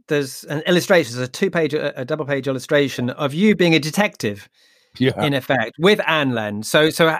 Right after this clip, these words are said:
Speaker 1: h-, how come you were, you were having to, i-,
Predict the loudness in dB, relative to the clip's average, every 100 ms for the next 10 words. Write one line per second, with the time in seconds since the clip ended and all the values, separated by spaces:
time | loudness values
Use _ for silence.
0 | -6 -14 -10 -6 -6 -4 0 0 2 0
1 | 2 2 4 4 2 _ _ _ _ _
2 | _ _ _ -4 -2 0 0 -2 0 4
3 | 4 4 2 -4